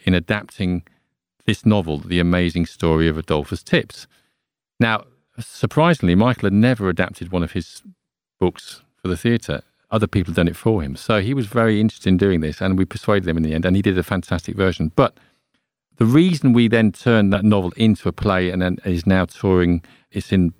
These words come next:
Berkeley at the end of this year, at Berkeley Rep, and then coming to the Wallace next year, was because the story that I read to my children a few years ago was such an amazing story and one that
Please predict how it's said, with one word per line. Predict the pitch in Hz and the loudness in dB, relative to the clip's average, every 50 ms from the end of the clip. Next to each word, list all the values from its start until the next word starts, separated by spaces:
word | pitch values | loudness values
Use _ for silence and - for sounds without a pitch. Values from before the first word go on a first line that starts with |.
| _ _ | _ _
Berkeley | 107 101 98 92 - - 95 90 | 2 2 2 2 0 0 0 0
at | 82 | 2
the | 92 90 | 2 2
end | 90 87 | 2 2
of | 82 | 2
this | 87 85 - - - | 0 -2 -4 -2 0
year, | 92 92 87 | 0 2 2
at | - | 2
Berkeley | - 92 85 - - 90 | 0 0 -2 0 -2 -2
Rep, | 85 90 92 92 - - | 0 2 0 0 -2 -4
and | 87 85 | -4 -4
then | 85 | -4
coming | - - 92 90 82 | -4 -2 -2 -2 -2
to | - - | -2 -4
the | 87 | -2
Wallace | 87 92 90 87 82 - - - | 0 0 0 -2 -2 -4 -6 -6
next | 87 - - - - | -6 -6 -6 -2 0
year, | 120 98 78 - - - - _ _ _ _ _ _ _ _ - | 0 0 0 -2 -6 -14 -20 _ _ _ _ _ _ _ _ 0
was | 117 110 113 | 0 0 0
because | - 123 - - 143 - | -2 -4 0 0 -2 0
the | - 127 | 0 -4
story | - - - - 151 160 175 175 151 110 85 78 78 - _ _ _ _ _ _ _ | -8 -8 -4 0 2 2 4 4 2 2 0 -2 -4 -8 _ _ _ _ _ _ _
that | - 104 95 | -4 -4 -2
I | 98 95 95 | 0 0 0
read | 90 95 107 117 110 - - | 0 2 2 0 0 0 0
to | 104 | 0
my | 95 92 92 87 85 | 2 2 2 0 0
children | 82 - - - 110 107 104 95 87 78 76 73 78 - _ _ _ _ _ _ _ _ - | -2 -6 -4 -2 -2 0 0 0 -2 -2 -4 -6 -8 -10 _ _ _ _ _ _ _ _ -20
a | - | -14
few | - - 110 | -2 2 4
years | 101 95 92 82 87 | 4 4 4 2 0
ago | 82 - 73 73 76 76 - _ _ _ _ _ _ _ _ _ | -2 -2 -2 -2 -2 -4 -6 _ _ _ _ _ _ _ _ _
was | - 120 113 | 0 0 0
such | - - - 180 - - - | 0 -2 -4 -4 -2 0 2
an | 139 | 2
amazing | 123 120 120 117 113 113 107 101 107 107 | 4 4 4 4 4 2 0 0 -2 -2
story | 95 - - - 151 175 151 87 76 80 | -2 -2 0 0 2 2 2 2 0 0
and | 90 92 95 | 0 0 2
one | 123 143 135 131 120 | 2 2 2 4 2
that | 117 - | 2 0